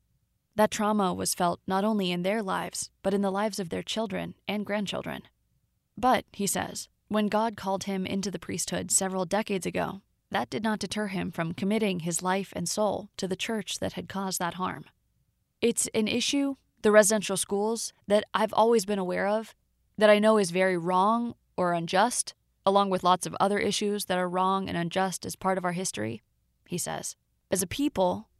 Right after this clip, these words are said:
as a family, as an individual, it has always been important to me to try to look for ways to help people to heal, to deal with the very wrong things that have happened and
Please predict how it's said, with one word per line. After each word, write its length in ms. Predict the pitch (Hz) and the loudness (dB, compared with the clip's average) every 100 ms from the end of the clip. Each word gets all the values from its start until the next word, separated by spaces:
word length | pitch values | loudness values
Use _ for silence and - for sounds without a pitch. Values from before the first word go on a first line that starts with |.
| - | -6
as 100 | 180 | -4
a 60 | 180 | -2
family, 720 | - 220 233 190 160 202 - _ _ _ _ | 0 2 2 0 -2 -6 -12 _ _ _ _
as 140 | 175 | -4
an 100 | 175 | 0
individual, 760 | 175 175 156 226 226 170 185 - _ _ - | 0 0 2 2 2 -2 -4 -8 _ _ -2
it 120 | 202 | 0
has 140 | 208 | 2
always 260 | 226 254 220 | 4 4 4
been 160 | 214 | 2
important 420 | 202 180 196 196 185 | 0 -2 -2 -2 -2
to 100 | 196 | -2
me 280 | 190 180 | -2 -2
to 240 | 180 170 165 - | -4 -6 -8 -6
try 240 | 196 190 | 0 0
to 120 | 180 | 0
look 260 | 175 185 196 | -2 -4 -4
for 160 | - 202 | -2 0
ways 240 | 190 180 | 0 -2
to 80 | 175 | -4
help 240 | - 180 | -4 -4
people 280 | - 180 165 | -4 -6 -6
to 120 | - 165 | -8 -10
heal, 480 | - 160 - - _ _ _ _ | -6 -4 -4 -8 _ _ _ _
to 100 | 196 | -2
deal 300 | 214 226 214 | 4 6 6
with 140 | 180 | 4
the 80 | 180 | -2
very 320 | 165 190 185 | -2 0 0
wrong 400 | 175 185 202 202 | 2 4 4 2
things 360 | 185 175 170 165 | -2 -2 -2 -4
that 140 | - | -6
have 120 | 170 175 | -6 -4
happened 520 | 180 170 160 170 - - | -4 -4 -8 -8 -8 -4
and 260 | 175 175 | -2 -4